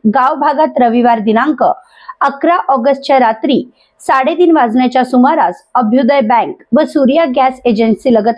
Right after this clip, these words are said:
असलेल्या गुरुकृपा एजन्सीच्या दुकानाचे शटर लॉक तोडून चोरीचा प्रयत्न केला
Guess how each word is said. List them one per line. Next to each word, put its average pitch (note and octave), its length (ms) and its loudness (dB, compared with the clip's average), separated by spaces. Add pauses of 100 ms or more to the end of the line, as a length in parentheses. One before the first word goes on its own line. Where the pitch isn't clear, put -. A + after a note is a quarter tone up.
असलेल्या B3 500 0 (520)
गुरुकृपा D#4+ 580 2
एजन्सीच्या B3+ 640 0
दुकानाचे A3+ 560 0
शटर B3 380 -2
लॉक C#4 340 -2
तोडून B3 380 0
चोरीचा C#4+ 680 -2
प्रयत्न C4 440 0
केला A3 300 0